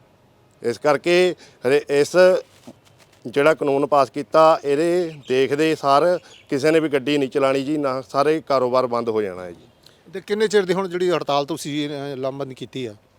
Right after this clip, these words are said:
Speaker 1: ਇਹ ਜੀ ਜਦ ਤੱਕ ਮੋਦੀ ਸਰਕਾਰ ਇਹ ਕਾਨੂੰਨ ਵਾਪਸ ਨਹੀਂ ਲੈਂਦੀ, ਉਦ ਤੱਕ ਇਹ ਹੜਤਾਲ ਇੱਦਾਂ ਹੀ ਚੱਲੂਗੀ ਲਗਾਤਾਰ ਜੀ।
Speaker 2: ਹੁਣ
Speaker 1: ਹੁਣ ਮੈਂ
Speaker 2: ਇਕੱਲੇ ਟਰੱਕਾਂ ਲਈ ਆ ਕਿ ਹੋਰ ਵੀ ਵਹੀਕਲ ਲਈ ਵੀ, ਜਿਵੇਂ ਚਾਰ ਵਹੀਕਲ ਕਾਰ ਹੈ, ਬਾਕੀ ਇਹਨਾਂ 'ਤੇ ਵੀ ਪ੍ਰਭਾਵਿਤ ਹੋਵੇਗਾ ਇਹ ਜਿਹੜਾ ਫੈਸਲਾ?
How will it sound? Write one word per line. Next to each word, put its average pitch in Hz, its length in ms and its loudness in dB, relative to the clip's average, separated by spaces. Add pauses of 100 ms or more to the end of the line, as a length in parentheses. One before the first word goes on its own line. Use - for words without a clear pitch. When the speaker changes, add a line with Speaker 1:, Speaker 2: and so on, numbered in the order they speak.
(240)
Speaker 1:
ਇਹ 147 140 6
ਜੀ 170 120 2
ਜਦ 143 180 4
ਤੱਕ 180 200 0
ਮੋਦੀ 147 340 2
ਸਰਕਾਰ 139 340 2
ਇਹ 156 180 2
ਕਾਨੂੰਨ 143 440 -2 (120)
ਵਾਪਸ 127 260 0
ਨਹੀਂ 143 160 2
ਲੈਂਦੀ, 147 400 2 (280)
ਉਦ 131 120 -2
ਤੱਕ 147 160 -2
ਇਹ 151 140 4
ਹੜਤਾਲ 135 340 2
ਇੱਦਾਂ 127 240 0
ਹੀ 117 40 -4
ਚੱਲੂਗੀ 110 320 -6
ਲਗਾਤਾਰ 98 460 -8
ਜੀ। 85 100 -20 (840)
Speaker 2:
ਹੁਣ 120 100 0
Speaker 1:
ਹੁਣ 131 80 -4
ਮੈਂ 139 80 -6
Speaker 2:
ਇਕੱਲੇ 226 160 0
ਟਰੱਕਾਂ 202 420 0
ਲਈ 180 180 4
ਆ 208 100 2
ਕਿ 226 140 -2
ਹੋਰ 185 280 4
ਵੀ 190 100 -4
ਵਹੀਕਲ 175 320 0
ਲਈ 180 120 4
ਵੀ, 175 180 -2
ਜਿਵੇਂ 165 220 -4
ਚਾਰ 170 280 2
ਵਹੀਕਲ 165 500 -4
ਕਾਰ 156 380 4
ਹੈ, 156 260 4
ਬਾਕੀ 147 260 -2
ਇਹਨਾਂ 220 280 -2
'ਤੇ 233 120 -2
ਵੀ 226 160 -4
ਪ੍ਰਭਾਵਿਤ 208 340 0
ਹੋਵੇਗਾ 175 320 0
ਇਹ 170 120 0
ਜਿਹੜਾ 165 200 0
ਫੈਸਲਾ? 147 360 -4